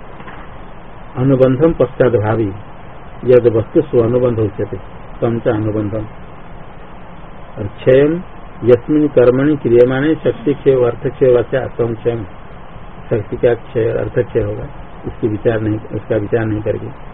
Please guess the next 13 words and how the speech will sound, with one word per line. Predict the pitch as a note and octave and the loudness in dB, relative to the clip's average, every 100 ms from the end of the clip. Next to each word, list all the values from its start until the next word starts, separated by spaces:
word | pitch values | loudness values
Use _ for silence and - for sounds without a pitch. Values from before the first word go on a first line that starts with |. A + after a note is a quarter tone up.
| - - - | -16 -14 -4
हिंसा | A#2+ A#2 - C#3 | -2 -2 2 4
भी | C#3+ D#3+ F3 - - - | 4 2 -6 -16 -14 -4
प्राणी | A2+ B2 C3+ | 0 2 2
पीड़ान | C3 A#2+ C3 C#3+ G2 - - - - | 4 4 4 0 -2 -8 -16 -16 -8
अनवेक्ष, | A#2 B2 A2+ G#2+ - C3 - - - - - - - - - - | -2 0 2 2 2 0 0 -14 -16 -16 -16 -16 -16 -16 -16 -12
विचार | G#2+ A2 B2+ A2 | -6 0 2 2
नहीं | A2 B2+ | 0 0
करके। | A2+ F#2 F#2 - - - | -2 -2 -8 -12 -16 -4
पौरुषम, | B2+ C3+ C#3+ E3 D#3+ | 4 6 6 4 0
पुरुषाकारम, | D3 B2 A#2 C3 C3+ C3+ C3 G#2 - - - - - - - - - | 2 0 4 2 4 2 2 -6 -12 -16 -16 -18 -18 -16 -16 -14 -2
शक्नुम | B2+ - D#3+ D#3+ D3+ | -2 2 6 6 8
इदम | C#3+ D#3 D3+ | 6 6 4
कर्म | D3 D3 | 2 2